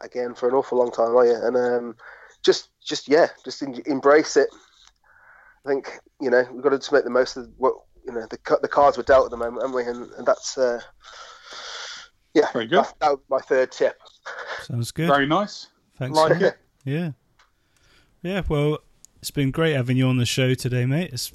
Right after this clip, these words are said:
Speaker 3: been awesome to catch up and get to learn a bit about you. You're a,
Speaker 1: Yes.
Speaker 3: you're now a friend of the show, so we may have to call you back at some point, I'm afraid.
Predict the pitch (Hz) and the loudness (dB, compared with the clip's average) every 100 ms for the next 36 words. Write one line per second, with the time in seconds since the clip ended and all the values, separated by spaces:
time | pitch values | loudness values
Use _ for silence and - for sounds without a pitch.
0 | _ - - 123 131 139 131 127 120 - | _ -20 -8 -6 0 0 0 -2 -4 -2
1 | 127 131 135 143 - 131 127 127 - 123 | -2 0 2 4 4 4 2 -2 -2 2
2 | 123 123 120 123 117 123 123 139 - _ | 4 4 2 0 2 0 0 -4 -6 _
3 | _ _ _ _ 120 120 117 123 - - | _ _ _ _ 4 6 6 4 2 -6
4 | - 120 127 123 117 - 139 127 120 113 | -2 2 4 4 4 4 4 6 4 2
5 | 117 - 135 123 110 - 120 123 127 123 | 2 2 2 4 2 2 2 2 2 0
6 | - 120 - 123 117 113 135 120 - - | -2 -8 0 2 2 2 2 2 -4 -6
7 | - 110 104 113 117 110 - 117 120 | -6 4 4 4 0 -4 -4 -2 -2